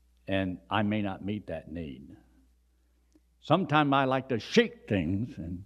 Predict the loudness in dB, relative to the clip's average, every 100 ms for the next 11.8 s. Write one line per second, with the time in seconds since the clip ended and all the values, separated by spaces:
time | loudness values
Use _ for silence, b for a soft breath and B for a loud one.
0 | -4 -2 -2 -6 -6 -4 -4 -4 -6 -6
1 | -8 -12 -8 -8 -10 _ _ -4 -4 -4
2 | -6 -4 -6 -8 -12 -18 _ _ _ _
3 | _ _ _ _ _ _ _ _ _ _
4 | _ _ _ -4 2 4 6 6 6 2
5 | 4 2 2 0 -2 -2 -6 -8 -14 _
6 | _ _ _ _ _ _ 0 2 2 -2
7 | -8 -10 -16 -20 _ _ -4 0 2 2
8 | 2 -2 -6 -16 _ _ b b b b
9 | b b b b b _ 2 4 4 2
10 | 2 0 0 0 2 2 2 2 2 2
11 | 2 0 -2 -2 -6 0 0